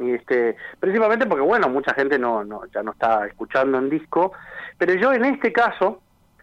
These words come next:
este, reitero la importancia del disco físico. Yo, por ejemplo, eh, el año que viene probablemente saque un disco yo solista que no vaya a salir físico. Este, considero que la mayoría de los discos hoy en día se está perdiendo un poco eso,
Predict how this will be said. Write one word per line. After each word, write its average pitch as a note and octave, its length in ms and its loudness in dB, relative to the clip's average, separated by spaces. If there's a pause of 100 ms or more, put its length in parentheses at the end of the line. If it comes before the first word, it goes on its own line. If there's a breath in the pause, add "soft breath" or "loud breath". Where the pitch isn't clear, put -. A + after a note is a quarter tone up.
(140)
este, A#2 880 -2 (260)
reitero D3+ 500 0
la F3 100 2
importancia C3+ 720 0
del G2 140 -10
disco - 260 -16
físico. - 480 -20 (220)
Yo, E3+ 100 0
por F#3 120 2
ejemplo, D3 300 -2 (180)
eh, G2+ 400 -10
el A2 80 -4
año D3+ 160 2
que C3 60 2
viene D3 180 2
probablemente B2+ 420 0
saque B2+ 220 -2
un B2+ 80 0
disco B2+ 220 0
yo B2+ 120 -2
solista C3+ 400 -2
que A2+ 120 -6
no A#2 220 0
vaya B2 280 2
a - 60 -8
salir A#2 280 -4
físico. D#3+ 560 -4 (600 loud breath)
Este, A2 580 -6 (200)
considero D#3+ 420 0
que D3+ 100 2
la C3 120 2
mayoría B2+ 300 2
de D3 60 4
los C3 100 2
discos D3+ 260 0
hoy C3+ 80 2
en A#2+ 120 0
día C#3+ 140 0 (920)
se G#2 60 -6
está A2 160 -2
perdiendo C#3 400 2
un G#2+ 80 -6
poco A2+ 260 -2
eso, B2 240 -6